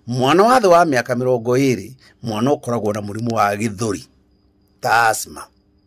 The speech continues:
Gĩthũri kĩmũthumbũraga mahinda maraihu. Wa kerĩ, mũndũ wĩna thĩna wa ngoro. Wa gatatũ, mũndũ wĩna mũrimũ wa higo. Wa kana, mũndũ wĩna mũrwaru wa nda.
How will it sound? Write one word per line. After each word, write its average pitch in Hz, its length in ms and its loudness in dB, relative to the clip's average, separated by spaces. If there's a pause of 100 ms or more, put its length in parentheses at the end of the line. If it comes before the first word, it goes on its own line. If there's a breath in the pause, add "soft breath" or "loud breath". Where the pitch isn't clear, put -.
(500 soft breath)
Gĩthũri 135 480 -2 (220)
kĩmũthumbũraga 131 840 2
mahinda 117 400 -4
maraihu. 101 500 -10 (720)
Wa 185 300 2
kerĩ, 107 540 -6 (360 soft breath)
mũndũ 131 280 0
wĩna 120 140 0
thĩna 117 240 -2
wa 127 280 0
ngoro. 98 340 -10 (440 soft breath)
Wa 202 280 4
gatatũ, 208 720 -2 (380 soft breath)
mũndũ 147 260 0 (120)
wĩna 120 120 -2
mũrimũ 117 400 -2
wa 120 240 -2
higo. 113 480 -8 (340 soft breath)
Wa 226 320 4
kana, 226 640 0 (240 soft breath)
mũndũ 131 260 0
wĩna 117 260 0
mũrwaru 110 760 -2 (360 soft breath)
wa 123 460 4
nda. 85 380 -10